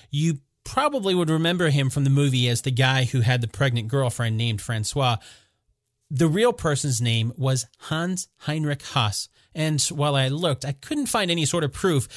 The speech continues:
that he actually had a pregnant girlfriend like the movie indicates. Finally, of the main characters in the film, we have the character of Johann, or the Ghost, as the other crew members call him in the movie.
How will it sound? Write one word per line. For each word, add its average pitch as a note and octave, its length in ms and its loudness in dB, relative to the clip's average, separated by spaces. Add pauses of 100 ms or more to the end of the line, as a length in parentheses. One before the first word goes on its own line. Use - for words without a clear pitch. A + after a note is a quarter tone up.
(200)
that D3 180 0
he D3+ 140 -2
actually D3 420 0
had C3+ 160 4
a C#3+ 40 0
pregnant B2+ 420 -2
girlfriend C3+ 480 0
like A#2 160 -2
the A#2 80 -2
movie A2 300 2
indicates. A#2+ 500 0 (840)
Finally, D3 420 -2 (220)
of D3+ 340 0 (120)
the D3 120 0
main F#3 280 2
characters C3+ 440 -2
in B2+ 60 -2
the A#2 80 -2
film, A#2 260 -2
we D3 120 2
have D3+ 360 2
the C#3+ 100 -2
character C3 440 0
of A#2+ 220 -2
Johann, A#2+ 420 0 (300)
or B2 300 -2 (140)
the B2 140 2
Ghost, A#2 480 -2
as A2+ 200 -2
the A#2+ 100 -2
other A2 140 -2
crew C#3+ 240 -2
members G#2+ 300 0
call C3+ 260 2
him A2+ 180 2
in G#2+ 80 -2
the G#2 40 0
movie. A2+ 380 0